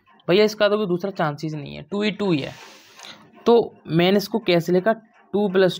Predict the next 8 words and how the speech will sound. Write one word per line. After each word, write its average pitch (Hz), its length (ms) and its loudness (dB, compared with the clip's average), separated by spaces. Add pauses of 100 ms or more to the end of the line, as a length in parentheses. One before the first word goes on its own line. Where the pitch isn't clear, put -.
टू 202 80 2 (880)
x 180 300 -2
plus 175 260 2
four, 147 320 -4 (1400)
ऐसे 170 340 0
इसको 165 200 -2
लिखा। 135 380 -6 (920)
तो - 160 -6